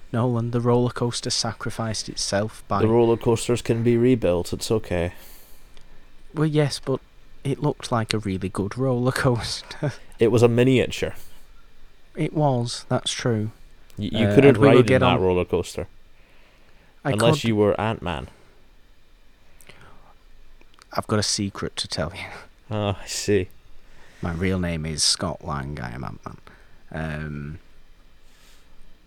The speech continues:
Speaker 1: but yeah, I liked h-, I liked that. I like how the poor, unfortunate roller coaster burned down,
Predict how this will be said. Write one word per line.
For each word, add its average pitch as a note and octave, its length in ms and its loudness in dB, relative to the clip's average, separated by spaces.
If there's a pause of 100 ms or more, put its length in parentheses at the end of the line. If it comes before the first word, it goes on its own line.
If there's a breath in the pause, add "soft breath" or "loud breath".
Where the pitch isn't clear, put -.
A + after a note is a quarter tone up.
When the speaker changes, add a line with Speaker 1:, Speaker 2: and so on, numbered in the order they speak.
Speaker 1:
but C3 140 -6
yeah, D3 180 -2 (240)
I B2+ 100 0
liked B2 340 0
h-, A2 140 -8
I A2+ 80 -2
liked A#2 380 -4
that. A#2+ 180 -6 (380 loud breath)
I B2 40 -6
like A#2 220 -4
how A#2 100 0
the A2+ 120 -6
poor, A2 600 4
unfortunate G#2 800 -4
roller G2 300 2
coaster G2 400 -6
burned A2+ 400 4
down, F#2+ 340 -4